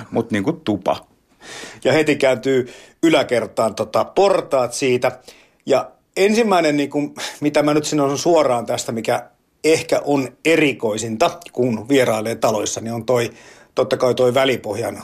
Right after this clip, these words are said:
Speaker 2: ratkaisu, toi rimotus. Tuolta näkyy toi valo läpi ja sit sulla on muutenkin tommosia, ö, vanerista tehtyjä,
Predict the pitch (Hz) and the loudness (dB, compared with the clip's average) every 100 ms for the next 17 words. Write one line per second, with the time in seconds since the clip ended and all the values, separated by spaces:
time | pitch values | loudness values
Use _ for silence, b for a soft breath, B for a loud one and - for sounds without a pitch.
0 | - - 113 110 - 101 113 123 139 143 | -6 0 0 -2 -6 -10 -4 -2 2 2
1 | 127 117 - 156 156 151 156 147 147 143 | 0 -2 -2 0 2 0 0 2 2 2
2 | 156 135 123 127 120 107 110 B - - | 2 0 -2 -4 -6 -8 -10 B -20 -6
3 | - 156 156 156 127 123 120 110 117 113 | 0 2 2 0 0 0 -2 -2 0 -2
4 | - b b b b b - 113 110 107 | -2 b b b b b -6 -4 -2 -4
5 | 113 - 143 135 151 143 120 - - 120 | -8 -12 -4 0 2 2 -2 -4 -2 -2
6 | - - 117 | -2 -4 -2